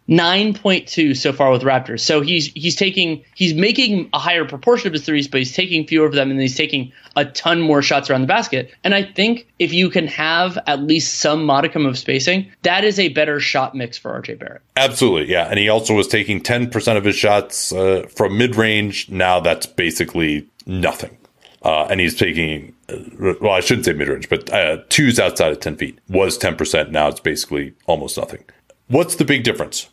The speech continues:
Speaker 2: Way less pick and roll, number one. Barrett has, uh, often been one of the less efficient pick and roll finishers, and that has remained the case in Toronto. It's even worse than it was before, with, uh, point six five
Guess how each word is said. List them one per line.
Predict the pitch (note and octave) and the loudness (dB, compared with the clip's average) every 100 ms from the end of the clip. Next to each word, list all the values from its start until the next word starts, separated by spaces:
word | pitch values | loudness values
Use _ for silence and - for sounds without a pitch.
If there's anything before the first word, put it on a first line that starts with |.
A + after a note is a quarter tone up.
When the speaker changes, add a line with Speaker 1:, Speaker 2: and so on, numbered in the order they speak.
| - | -14
Speaker 2:
Way | F#2 A#2+ D#3 | 2 4 4
less | D3+ C3+ B2+ | 4 4 2
pick | - B2+ B2 | 0 -2 -2
and | G2 | 2
roll, | F#2+ F2+ | 4 4
number | E2 E2 D#2+ | 2 2 2
one. | D2 C#2+ | 0 -4
Barrett | D2 F2 F2+ E2+ | 0 2 4 4
has, | E2 - | 2 0
uh, | E2+ D#2 - | 2 2 2
often | G2 G2 - F2+ | 0 0 0 -2
been | E2 F2 E2 D#2+ - - | 0 0 0 -4 -8 -4
one | F#2 F#2 | 0 0
of | E2 | 0
the | F#2 E2 | -2 0
less | E2+ F#2 - | 0 0 -2
efficient | E2+ F#2+ F2+ F2+ D#2+ | -2 -2 0 -2 -2
pick | G#2 F#2 | -4 -2
and | F2+ | 0
roll | E2+ | 0
finishers, | E2 B2 A2+ - G#2+ G2+ - - - | 2 2 2 2 2 2 -2 -10 -2
and | G#2+ | 2
that | E3 | 2
has | D#3+ - | 2 2
remained | C3 A#2 A#2+ G#2+ | 2 4 2 0
the | |
case | G2 F#2+ F#2 - - - - | 0 0 0 -4 -10 -12 -4
in | G2+ | -4
Toronto. | F2+ G#2+ A#2 D2+ | 0 2 4 2
It's | D2 - | -2 -2
even | C3 A2+ G2+ | 0 0 0
worse | F#2+ G#2 F2+ - | 2 2 2 -2
than | - F2+ | 0 0
it | E2+ | 0
was | F2 F2 E2 | 0 0 0
before, | - - C3+ A#2 F#2 F2 - - | -6 -2 4 6 4 2 -4 0
with, | F2+ - | 0 2
uh, | E2+ | 0
point | D#2+ - B2 A#2+ | 0 -2 0 0
six | - - F#2 - | 0 0 0 -2
five | G#2+ F#2+ F2+ F2+ E2+ | 2 4 4 2 0